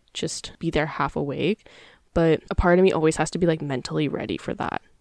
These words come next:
if that makes sense. <laughs> So, like, I'm always like, "Oh, I should do an early morning workout." But then by the time I'm at the gym and I'm like,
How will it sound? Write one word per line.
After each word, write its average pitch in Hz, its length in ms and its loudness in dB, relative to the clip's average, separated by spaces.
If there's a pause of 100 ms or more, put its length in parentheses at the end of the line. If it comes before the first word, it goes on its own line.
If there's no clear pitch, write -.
(160)
if - 100 -6
that - 140 -6
makes - 180 -10
sense. - 400 -14
<laughs> 285 40 4 (1600)
So, 214 220 0
like, 196 380 0 (360)
I'm 190 200 -2
always 196 340 2
like, 190 180 -2
"Oh, 202 160 2
I 180 80 6
should 247 260 2
do 208 120 4
an 180 80 0
early 175 240 4
morning 165 300 2
workout." 160 360 0
But 165 140 2
then 170 320 0
by 170 180 4
the 170 80 8
time 185 180 2
I'm 180 140 4
at 170 100 0
the 156 80 0
gym 156 580 2
and 156 180 -2
I'm 151 180 0
like, 147 260 -2